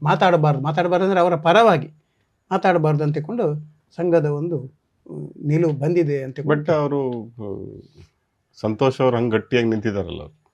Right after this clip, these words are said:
Speaker 1: ಅಲ್ಲ, ಇದು ಎರಡು ವಾರದ ಹಿಂದೆ,
Speaker 2: ಇತ್ತೀಚಿನ
Speaker 1: ಎರಡು, ಎರಡು ವಾರದ ಹಿಂದೆ, ಅಂದರೆ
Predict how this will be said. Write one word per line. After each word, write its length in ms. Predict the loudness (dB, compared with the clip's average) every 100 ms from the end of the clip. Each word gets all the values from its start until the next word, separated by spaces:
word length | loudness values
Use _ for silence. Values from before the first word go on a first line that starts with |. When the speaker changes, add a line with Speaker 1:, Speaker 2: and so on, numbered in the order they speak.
| _ _ _ -2
Speaker 1:
ಅಲ್ಲ, 100 | -2
ಇದು 380 | 0 -4 -2 -2
ಎರಡು 180 | 2
ವಾರದ 240 | 2 2 0 -4 -10 -10 -2
ಹಿಂದೆ, 120 | -2
Speaker 2:
ಇತ್ತೀಚಿನ 460 | -2 -6 -8 -10 -10 -12
Speaker 1:
ಎರಡು, 280 | -6 -4 -4
ಎರಡು 220 | -4 -2
ವಾರದ 200 | -2 -2
ಹಿಂದೆ, 300 | -2 -2 -4
ಅಂದರೆ 560 | -12 -6 -6 -6 _